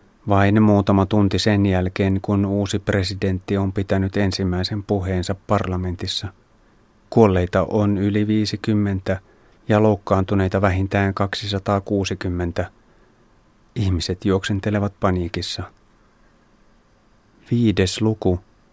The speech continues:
Suuri ja mahtava Ganges. Kahdeskymmenesensimmäinen syyskuuta, sunnuntai, Kanpur, Fatehpur,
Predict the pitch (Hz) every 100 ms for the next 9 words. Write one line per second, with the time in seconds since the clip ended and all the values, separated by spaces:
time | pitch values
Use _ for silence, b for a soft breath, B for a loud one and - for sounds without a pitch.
0 | _ _ - - 131 107 95 95 104 101
1 | - 110 107 117 107 98 85 - - _
2 | _ _ _ _ _ _ _ _ _ _
3 | - 135 131 113 - 110 113 - 120 117
4 | 104 104 107 - 117 98 - 98 95 98
5 | 95 _ _ - - 127 92 85 90 87
6 | 85 _ _ _ - 120 113 117 110 101
7 | _ - 123 95 - - 92